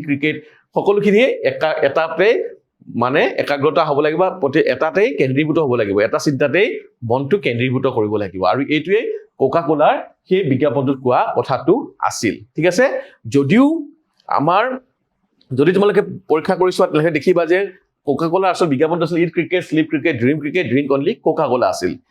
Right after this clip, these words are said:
আৰু কিন্তু আমাৰ পাঠ্যপুথিত এনেদৰে আছে, ইট ক্ৰিকেট, শ্লিপ ক্ৰিকেট, ড্ৰিম ক্ৰিকেট আৰু ড্ৰিংকো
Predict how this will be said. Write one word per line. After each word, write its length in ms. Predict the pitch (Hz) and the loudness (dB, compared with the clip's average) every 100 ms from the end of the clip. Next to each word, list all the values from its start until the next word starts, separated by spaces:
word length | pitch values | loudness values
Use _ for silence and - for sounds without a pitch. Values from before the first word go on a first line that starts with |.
| _ - 110 | _ -8 -2
আৰু 140 | 131 - | -2 0
কিন্তু 160 | 151 | 0
আমাৰ 100 | 151 139 | 2 0
পাঠ্যপুথিত 400 | - 156 143 156 | 0 2 2 2
এনেদৰে 260 | 135 151 165 143 | 0 2 2 2
আছে, 100 | 180 151 | 0 0
ইট 80 | 147 | -2
ক্ৰিকেট, 260 | 143 139 170 | -4 -2 -4
শ্লিপ 180 | 139 147 143 | -2 -4 -4
ক্ৰিকেট, 240 | 135 156 110 | -4 -4 -2
ড্ৰিম 160 | 131 139 | 0 -2
ক্ৰিকেট 280 | 135 131 196 - | -2 -4 -2 -2
আৰু 160 | 120 170 370 - _ _ 117 123 | 0 2 0 -6 _ _ -4 0
ড্ৰিংকো 440 | 214 254 254 147 | 2 2 0 0